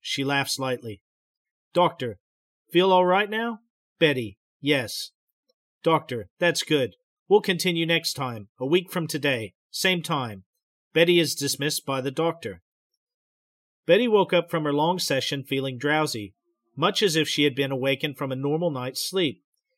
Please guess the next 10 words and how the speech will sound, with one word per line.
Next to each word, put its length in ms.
She 160
found 260
herself 340
looking 340
around 260
the 120
office, 640
a 60
little 240
startled, 520